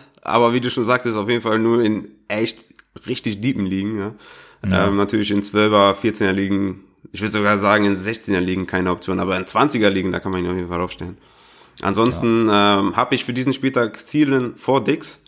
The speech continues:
Speaker 1: Und, ähm, ja, ich würd beide Wide Receiver auf jeden Fall selbstbewusst starten. Macht euch, äh,
Speaker 2: Ja.
Speaker 1: um die ersten beiden Wochen nicht allzu viele Sorgen. Natürlich, wenn's dabei bleibt jetzt, dann, äh, kann man mal langsam anfangen, das zu überdenken. Aber, ähm, ja,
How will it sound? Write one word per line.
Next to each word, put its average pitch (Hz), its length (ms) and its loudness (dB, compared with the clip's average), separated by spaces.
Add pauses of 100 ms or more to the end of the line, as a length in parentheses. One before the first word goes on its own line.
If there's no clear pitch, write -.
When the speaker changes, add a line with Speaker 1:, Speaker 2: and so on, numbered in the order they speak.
(460)
Speaker 1:
Und, 107 400 2
ähm, 101 760 0 (100)
ja, 151 160 2
ich 180 100 0
würd 135 180 -2
beide 170 300 2
Wide 151 160 2
Receiver 131 280 0
auf 123 100 0
jeden 135 120 0
Fall 123 120 4
selbstbewusst 110 400 -2
starten. 113 320 -2
Macht 117 240 0
euch, 107 180 -2
äh, 101 160 -4 (540)
Speaker 2:
Ja. 110 120 0
Speaker 1:
um 113 140 0
die 104 80 4
ersten 104 260 2
beiden 101 200 4
Wochen 104 240 -2
nicht 104 200 -2
allzu 104 220 -2
viele 98 200 -4
Sorgen. 101 440 -4 (240)
Natürlich, 113 260 -2
wenn's 113 200 0
dabei 110 260 4
bleibt 113 300 2
jetzt, 104 240 -2
dann, 98 340 -2
äh, 101 320 -2
kann 110 140 -2
man 107 100 0
mal 104 80 2
langsam 110 300 0
anfangen, 104 480 -2
das 101 160 -6
zu 101 80 -6
überdenken. 104 540 -4 (640)
Aber, 104 600 4
ähm, 92 560 -4
ja, 78 180 -10